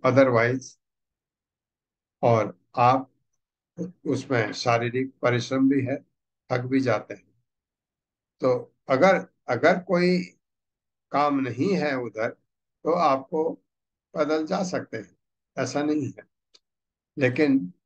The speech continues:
उस काम वहां जाकर के आपको, आ, आ, किचन में खाना बनाना है या किचन में जो काम करता है उसको मदद करना है या पानी भरना है, कोई काम करना है,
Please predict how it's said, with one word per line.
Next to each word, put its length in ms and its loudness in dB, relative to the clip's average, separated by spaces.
उस 320 -4
काम 320 2
वहां 260 -2
जाकर 400 -2
के 180 -6
आपको, 580 -2
आ, 300 -4
आ, 320 -6
किचन 280 -2
में 200 0
खाना 340 -2
बनाना 600 -2
है 180 -20
या 80 0
किचन 340 -2
में 200 0
जो 100 -2
काम 300 0
करता 320 -2
है 60 2
उसको 260 -6
मदद 380 -2
करना 420 -2
है 180 -14
या 140 4
पानी 420 2
भरना 400 -4
है, 160 -8
कोई 220 0
काम 340 0
करना 480 -4
है, 160 0